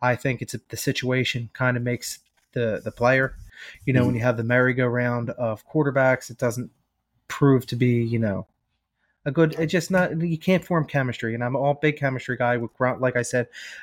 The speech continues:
Speaker 1: um, with the Texans, with Nico Collins and C J Stroud, you have to have a connection.
Speaker 2: Well, this
Speaker 1: And
Speaker 2: is Burks'
Speaker 1: that's not
Speaker 2: second year with Tannehill.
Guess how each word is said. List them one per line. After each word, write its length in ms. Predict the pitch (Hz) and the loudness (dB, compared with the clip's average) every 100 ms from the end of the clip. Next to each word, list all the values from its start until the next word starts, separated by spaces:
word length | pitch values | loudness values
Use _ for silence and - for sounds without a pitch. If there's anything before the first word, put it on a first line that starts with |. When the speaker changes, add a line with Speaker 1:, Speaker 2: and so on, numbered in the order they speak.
| - | -8
Speaker 1:
um, 300 | 123 117 104 | -2 -2 -2
with 100 | 113 | -6
the 60 | 113 | -12
Texans, 400 | - 135 - 120 | -2 0 0 -6
with 100 | 113 | -6
Nico 260 | 127 123 127 | -4 0 0
Collins 360 | - 123 120 | 2 0 0
and 100 | 110 | -4
C 140 | 110 127 | -4 -4
J 180 | 120 110 | -2 -4
Stroud, 420 | - 131 127 120 | 0 4 4 2
you 80 | 123 | -2
have 160 | 147 - | -4 -2
to 60 | |
have 160 | 135 127 | -2 -2
a 40 | |
connection. 500 | - 123 113 - - - _ - _ - | -4 -6 -6 -8 -14 -18 _ -20 _ -2
Speaker 2:
Well, 220 | 131 127 | 2 4
this 140 | 165 | 4
Speaker 1:
And 80 | 123 | 2
Speaker 2:
is 80 | 185 | 0
Burks' 320 | - 143 131 | 4 6 4
Speaker 1:
that's 100 | 127 | 2
not 60 | 143 | 2
Speaker 2:
second 220 | 156 120 | 2 2
year 180 | 127 165 | 0 2
with 200 | 113 - | 0 -4
Tannehill. 520 | - 127 151 101 85 | -2 0 0 -4 -6